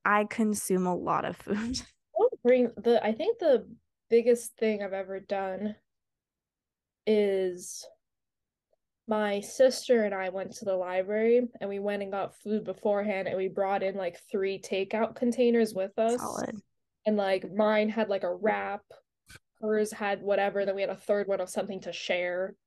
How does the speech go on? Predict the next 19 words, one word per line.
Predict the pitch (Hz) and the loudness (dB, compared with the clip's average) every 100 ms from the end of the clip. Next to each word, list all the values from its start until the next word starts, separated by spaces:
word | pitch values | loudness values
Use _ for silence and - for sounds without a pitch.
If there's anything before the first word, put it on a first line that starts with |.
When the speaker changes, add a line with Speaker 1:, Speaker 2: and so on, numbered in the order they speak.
| - | -20
Speaker 1:
Solid. | - 190 185 285 | 2 6 6 4
Oh, | 320 | 4
mini | 294 285 339 | 6 4 4
wheats. | 311 208 - | 2 0 -4
I | |
forgot. | 208 240 214 | -6 -2 -2
I | 208 | -2
also | 214 240 | -2 -2
had | 214 202 | -2 -2
mini | 190 185 | -4 -6
wheats. | - - | -12 -10
Speaker 2:
The | 214 214 | 0 0
mi-, | - | 0
the | 214 | -2
mini | 202 202 | -2 -2
wheats. | 185 170 - - | -4 -4 -8 -8
Speaker 1:
I | 190 | -8
forgot. | - - - - _ _ - | -6 -6 -8 -10 _ _ -6
Yeah. | 214 | -4